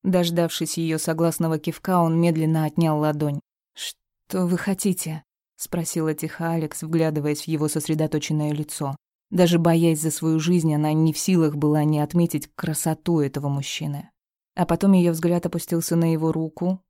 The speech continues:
которую он прижимал к боку, и девушка увидела кровь. Ее сразу же затошнило, побледнев, словно смерть, и прикрыв рукой рот, она подняла глаза, встречаясь с ним взглядом.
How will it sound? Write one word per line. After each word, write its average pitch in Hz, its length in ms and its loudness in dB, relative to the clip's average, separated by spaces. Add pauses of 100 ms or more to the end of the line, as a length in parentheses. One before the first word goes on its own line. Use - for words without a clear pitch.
(160)
которую 170 380 2
он 160 80 2
прижимал 160 440 0
к 160 100 -4
боку, 160 400 -2
и 151 160 -2
девушка 165 440 -2
увидела 156 380 2
кровь. 139 480 -6 (280)
Ее 175 320 4
сразу 170 360 2
же 160 100 -2
затошнило, 160 600 2
побледнев, 175 600 4
словно 151 320 0
смерть, 175 380 0
и 151 40 -2
прикрыв 175 480 2
рукой 165 280 0
рот, 170 240 2
она 151 200 2
подняла 170 460 4
глаза, 156 380 2
встречаясь 151 560 -2
с - 40 -8
ним 160 120 0
взглядом. 147 540 -2